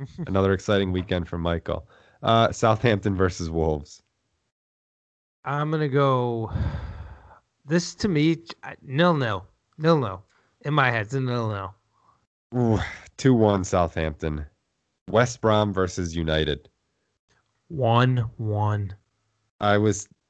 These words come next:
Speaker 2: thinking in my mind, this is the exact game where United will drop points because they shouldn't drop any points against
Speaker 1: Mm-hmm.
Speaker 2: fucking West Brom. To add to your frustration, United fans, one one. I'll stick with you, Jimmy. Uh,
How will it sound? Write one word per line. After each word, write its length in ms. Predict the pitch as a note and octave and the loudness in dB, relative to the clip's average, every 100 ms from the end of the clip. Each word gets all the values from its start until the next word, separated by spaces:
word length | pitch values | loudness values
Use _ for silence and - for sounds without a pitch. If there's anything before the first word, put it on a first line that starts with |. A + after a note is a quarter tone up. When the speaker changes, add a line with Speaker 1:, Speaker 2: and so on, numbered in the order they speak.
| - | 0
Speaker 2:
thinking 360 | A2 A2+ A2+ | 0 2 2
in 120 | F#2 | 2
my 140 | F#2+ F2 | 2 2
mind, 340 | E2 E2 E2 | 2 0 0
this 160 | E2 - | -2 -2
is 120 | G#2 | -2
the 160 | F#2+ F#2+ | 0 0
exact 580 | E2 D2 E2+ E2 D#2+ - | 0 0 2 2 -2 -6
game 300 | D#2+ D2+ D2 | -4 -2 -4
where 120 | D2 D2 - | -4 -6 -8
United 460 | E2 E2 D#2 D#2+ D2+ | -8 -4 -2 -4 -4
will 120 | D2+ | -6
drop 320 | C#2 D2+ - | -2 -2 -2
points 320 | - D#2+ D#2+ | -4 -4 -4
because 360 | - E2+ E2+ C#2+ | -6 -4 -2 0
they 120 | D#2 | -2
shouldn't 420 | D2 - D#2 D#2 C#2 | -2 -2 -2 -4 -4
drop 320 | D2 C#2+ - _ | -2 -2 -6 _
any 220 | D#2+ D2 D2 | -6 -4 -6
points 340 | - C#2 C#2 | -6 -6 -4
against 260 | C#2+ C2+ D#3 | -6 -6 0
Speaker 1:
Mm-hmm. 120 | C3+ | 2
Speaker 2:
fucking 360 | B2+ D3 F2 D#2+ | 4 4 2 2
West 320 | D#2+ D2+ - | 0 -2 -6
Brom. 360 | D#2 D2+ D2+ D#2 _ _ _ _ _ _ - | -2 0 -2 -4 _ _ _ _ _ _ 0
To 140 | B2 | 2
add 300 | A2+ A#2 A#2 | 4 2 2
to 100 | A#2+ | 2
your 240 | G#2 G2+ | 4 4
frustration, 680 | G2 G#2+ F#2+ - F#2 - D#2+ | 2 0 0 2 0 0 -6
United 380 | D2+ D2 D2 C#2+ | -6 -6 -6 -6
fans, 440 | - C#2+ C#2 C2+ _ _ _ | -6 -6 -6 -8 _ _ _
one 240 | - D#2 D2 | -4 -4 -2
one. 260 | C#2 C2 C2+ | -6 -8 -10
I'll 120 | D2+ | -10
stick 240 | C#2+ D#2 C#2+ | -6 -8 -8
with 100 | C#2+ | -8
you, 60 | C#2 | -8
Jimmy. 380 | D2 C#2+ C#2 - _ _ _ - | -8 -10 -10 -14 _ _ _ -6
Uh, 280 | G2+ G2 | 0 2